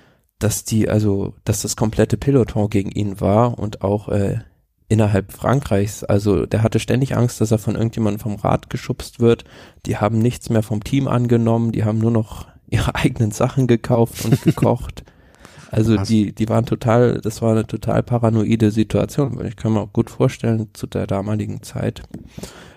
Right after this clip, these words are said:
Speaker 1: hätte da auch keiner vorgescheut, ihm irgendwie was in, in seinen Bidon zu tun.
Speaker 2: Ja, ja. Ja, aber das ist ja jetzt teilweise auch noch so, also, äh, dass aus Sicherheitsgründen oder aus, aus Sicherheitsmaßnahme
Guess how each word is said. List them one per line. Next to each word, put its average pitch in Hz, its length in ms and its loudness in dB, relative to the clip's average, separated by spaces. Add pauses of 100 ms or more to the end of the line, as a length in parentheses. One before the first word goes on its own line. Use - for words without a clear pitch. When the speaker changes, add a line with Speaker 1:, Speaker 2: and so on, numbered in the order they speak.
Speaker 1:
hätte 113 220 0
da 101 120 2
auch 110 160 2
keiner 110 280 2
vorgescheut, 110 600 0
ihm 117 140 -2
irgendwie 117 380 -2
was 104 180 0
in, 107 300 -2
in 104 440 -4
seinen 104 220 0
Bidon 113 360 2
zu - 120 -8
tun. - 320 -4 (240)
Speaker 2:
Ja, 107 140 2
ja. 120 280 2 (600)
Ja, 104 140 2
aber 107 100 4
das 110 140 0
ist - 80 -2
ja 117 60 4
jetzt 101 340 0
teilweise 95 300 0
auch 104 100 -4
noch 95 120 -6
so, - 180 -12
also, 107 260 2
äh, 101 600 -2 (920)
dass 107 340 0
aus 101 220 0
Sicherheitsgründen 107 720 0
oder 90 160 0
aus, 107 140 -2
aus 101 200 -2
Sicherheitsmaßnahme 104 880 0